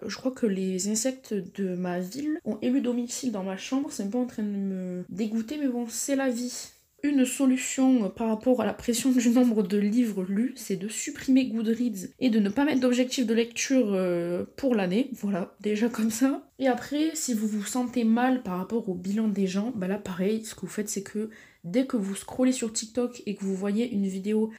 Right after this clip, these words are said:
bilan, euh, de mars, et ben vous cliquez sur les trois petits points et vous faites « Je ne suis pas intéressée par cette vidéo ». Et comme ça vous en aurez, euh, beaucoup moins et peut-être que ça vous fera vous sentir mieux du coup de ne pas voir les bilans des autres.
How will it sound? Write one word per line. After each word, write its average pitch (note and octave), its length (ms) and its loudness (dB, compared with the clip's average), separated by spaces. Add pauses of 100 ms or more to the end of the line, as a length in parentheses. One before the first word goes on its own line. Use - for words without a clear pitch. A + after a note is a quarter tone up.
bilan, A#3+ 600 2
euh, F#3 220 0
de F#3+ 380 2
mars, G#3+ 640 -2 (140)
et G#3 120 2
ben A#3 320 4 (180)
vous F#3 500 -4
cliquez C#4+ 360 0
sur B3 120 -2
les F#3 80 -2
trois - 200 -6
petits - 160 -6
points B3+ 280 -2
et A#3 60 -2
vous G#3+ 80 2
faites « B3 180 -6
Je G#3+ 60 0
ne G#3+ 80 0
suis A3 140 -10
pas C4 220 0
intéressée B3 420 -2
par C4+ 160 -6
cette A3+ 160 -2
vidéo ». A3+ 460 0
Et A3 40 -6
comme G#3 160 -2
ça A#3+ 120 0
vous A3 200 -2
en F#3+ 100 0
aurez, G#3 360 0
euh, F3+ 100 2
beaucoup B3 380 -2
moins F#3+ 340 0 (400)
et G#3 140 -2
peut-être B3 200 -4
que - 60 -10
ça G3 160 -2
vous F#3 80 -4
fera G#3 200 -8
vous F#3 120 -6
sentir F#3 400 -8
mieux F#3 300 0
du G#3 100 -6
coup A#3+ 160 -8
de G3 80 -6
ne F#3 100 -6
pas A3 220 -6
voir A3 160 -2
les G3 140 0
bilans G3 240 -4
des F#3+ 240 0
autres. B3 340 -6